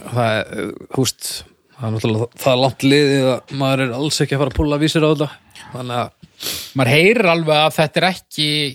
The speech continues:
Speaker 2: þú veist, þetta er ekki næsta plata á eftir sem kom út tvö þúsund og tvö,
Speaker 1: Nei, nei.
Speaker 2: en maður heyrir samt að þetta er saman hljómsveit.
Speaker 1: Ok.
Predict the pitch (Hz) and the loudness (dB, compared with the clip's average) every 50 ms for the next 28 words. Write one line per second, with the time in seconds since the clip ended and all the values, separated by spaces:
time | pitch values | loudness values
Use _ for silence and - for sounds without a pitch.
0 | - _ _ _ _ _ _ _ _ _ _ _ _ - 147 139 - - - _ | -10 _ _ _ _ _ _ _ _ _ _ _ _ -8 -6 -6 -6 -8 -12 _
1 | - _ _ _ _ _ _ _ - - - - _ _ - 143 - 156 147 156 | -20 _ _ _ _ _ _ _ -20 -20 -20 -20 _ _ -4 -2 0 2 0 0
2 | - 170 151 151 156 147 - - 143 - 165 147 - 147 151 170 - - 151 - | 0 0 0 0 0 0 0 -2 0 0 0 0 2 2 0 0 0 -4 -6 -4
3 | - 139 117 - - 151 151 139 131 127 - - - 143 139 123 - 120 - - | -2 -2 -2 0 -2 0 0 0 0 -2 -4 -6 -4 -2 -2 -2 -2 -6 -4 -2
4 | 170 131 123 147 - _ _ _ _ _ _ _ _ _ _ _ _ _ _ - | 0 0 0 -2 -4 _ _ _ _ _ _ _ _ _ _ _ _ _ _ -6
5 | - 123 113 117 117 - _ 143 143 143 143 139 147 151 147 135 - 147 127 - | -2 -2 -2 -2 -6 -6 _ 0 2 4 4 4 4 2 2 0 -2 -4 -2 0
6 | 143 127 120 - - 123 107 107 104 104 104 - - _ _ - _ - 147 - | -2 -2 -2 -2 -4 -4 -4 -4 -6 -8 -10 -12 -16 _ _ -20 _ -8 -6 -6